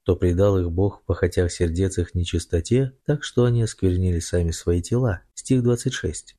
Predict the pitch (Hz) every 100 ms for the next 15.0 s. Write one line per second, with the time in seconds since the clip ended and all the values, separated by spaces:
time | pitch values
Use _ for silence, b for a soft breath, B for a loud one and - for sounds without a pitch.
0 | - 92 92 90 - 92 90 90 95 87
1 | 87 90 - 90 - 95 87 87 - 92
2 | 92 - 143 101 - _ _ 87 98 95
3 | - 92 90 85 90 92 95 90 87 -
4 | 120 117 - 101 98 - 92 87 107 123
5 | 113 110 - 120 117 117 117 113 - 113
6 | - 82 80 76 - _ _ - 95 98
7 | 87 87 - - 85 95 85 85 87 -
8 | 101 165 131 90 - - 101 104 107 104
9 | - 107 110 - 151 110 82 - _ -
10 | - 90 - 90 90 - - 170 156 101
11 | 120 123 117 113 - 110 104 - 135 131
12 | 95 76 78 - - _ _ 92 - 98
13 | - 95 87 - 95 147 165 - 123 113
14 | 107 104 95 107 104 113 113 82 76